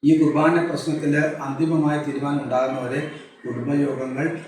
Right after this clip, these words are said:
നിർത്തിവെക്കേണ്ടതാണ് എന്ന നിർദ്ദേശം എനിക്ക് കൊടുക്കേണ്ടി വന്നു. അതിനെ ഇവര്, ആ, കുറേ പേര് അംഗീകരിച്ചു, കുറേ പേര് അംഗീകരിച്ചില്ല.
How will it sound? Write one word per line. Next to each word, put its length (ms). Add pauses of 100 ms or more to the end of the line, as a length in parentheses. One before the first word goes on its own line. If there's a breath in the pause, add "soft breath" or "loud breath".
(180)
നിർത്തിവെക്കേണ്ടതാണ് 1200
എന്ന 360
നിർദ്ദേശം 460
എനിക്ക് 220
കൊടുക്കേണ്ടി 360
വന്നു. 280 (440)
അതിനെ 380
ഇവര്, 420
ആ, 380
കുറേ 220
പേര് 260
അംഗീകരിച്ചു, 480
കുറേ 220
പേര് 180
അംഗീകരിച്ചില്ല. 640